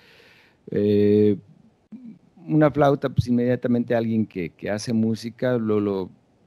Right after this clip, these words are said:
ve las partes que, que lo remiten a, a, a, a detectar que se trata de un instrumento musical, como es el caso de este,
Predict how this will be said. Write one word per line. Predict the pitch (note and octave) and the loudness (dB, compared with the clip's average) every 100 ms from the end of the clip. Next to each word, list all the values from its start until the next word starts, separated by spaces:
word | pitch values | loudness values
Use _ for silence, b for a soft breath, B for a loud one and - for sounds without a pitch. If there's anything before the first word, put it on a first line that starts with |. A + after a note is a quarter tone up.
| - - F#2+ | -20 -20 -2
ve | A2+ B2+ B2+ | 4 4 4
las | A2 F#2 - - - _ | 2 -2 -10 -20 -20 _
partes | G#2+ G#2+ A2 G2 | -4 -4 -8 -14
que, | - F#2 F2+ _ | -14 -16 -16 _
que | - F2+ | -16 -10
lo | F2+ | -8
remiten | F#2+ G2+ G#2+ A#2+ A2 F#2 | -6 -2 -2 -2 -4 -8
a, | E2 E2+ - _ _ | -8 -16 -20 _ _
a, | - - - | -20 -20 -20
a, | F2 E2+ - - D#2+ D#2+ E2+ F2+ | -16 -16 -16 -16 -14 -14 -14 -10
a | |
detectar | F#2+ F#2 G#2+ - C#3+ D3 | -10 -8 -10 -6 -6 -8
que | - | -12
se | - | -16
trata | F#2+ G2+ F#2 F2+ | -10 -8 -8 -8
de | F2+ | -6
un | F#2+ F#2+ | -4 -4
instrumento | F#2 - G2+ G2+ G#2+ | -6 -8 -8 -6 -4
musical, | A2+ A#2 A#2 C#3 - | -4 -6 -8 -10 -10
como | F#2+ F#2 | -12 -12
es | F#2 - | -12 -14
el | F2 | -16
caso | - F#2 - | -12 -12 -8
de | F2+ E2 E2+ F#2+ G2+ | -8 -8 -8 -8 -8
este, | - E3 | -8 -12